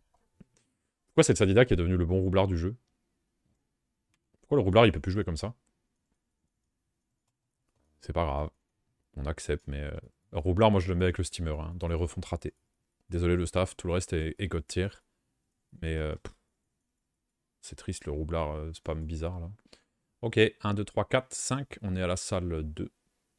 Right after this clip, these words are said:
Il y en a trois. Il manque une personne. Ah, le chat, hello, Noza. Salut, Daliki, comment on va ? J'aurais vu que la maîtrise fin était aussi convertie. Ah, du coup, c'est pas le cas ? Alors, ça dit que c'est excellent, j'ai juste, j'ai envie de jouer tous les modes possibles dessus, j'ai refait une team de six, je veux en D P T ou sup. Ouais, c'est trop bien.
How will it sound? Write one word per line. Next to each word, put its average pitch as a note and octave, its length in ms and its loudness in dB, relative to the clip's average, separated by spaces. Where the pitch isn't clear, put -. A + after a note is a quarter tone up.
Il C#2 80 -12
y - 20 -10
en C#2+ 40 -12
a D#2 40 -14
trois. - 480 -10
Il E2 80 -8
manque E2 280 -8
une F2+ 180 -6
personne. G#2+ 560 -10
Ah, A#2+ 60 -6
le B2 100 -4
chat, C3 140 -4
hello, A#2 100 0
Noza. A#2 200 0
Salut, A2 180 -2
Daliki, C3 380 -4
comment F#2+ 160 -10
on E2+ 40 -8
va ? G#2+ 120 -14
J'aurais A#2+ 200 -2
vu D3 60 0
que - 80 -2
la A#2+ 60 4
maîtrise G#2+ 240 -2
fin D3 100 0
était A#2 100 -2
aussi G#2+ 120 -4
convertie. A2+ 360 -2
Ah, C#3 140 10
du B2+ 80 4
coup, D3+ 100 2
c'est B2 100 0
pas C#3 80 4
le B2 60 -4
cas ? F3+ 200 2
Alors, A2+ 140 -8
ça B2+ 80 -2
dit C3+ 100 -2
que - 60 -6
c'est C3+ 80 -4
excellent, C3+ 180 0
j'ai A2+ 140 2
juste, C3 220 -4
j'ai G2+ 160 -4
envie G#2+ 120 0
de G#2+ 40 -2
jouer B2+ 100 2
tous B2+ 120 0
les - 20 0
modes A#2+ 100 0
possibles A#2+ 240 -4
dessus, A2+ 180 -6
j'ai B2 80 0
refait G#2 140 -2
une A2+ 60 -2
team A2+ 100 -6
de G#2+ 60 -4
six, C3+ 160 -2
je G#2+ 100 -2
veux G#2 260 0
en G#2 80 0
D F2+ 140 2
P F#2+ 120 0
T A#2+ 200 4
ou G#2+ 80 -2
sup. - 300 -10
Ouais, E2 100 -4
c'est - 80 -12
trop - 200 -10
bien. F#2 160 -10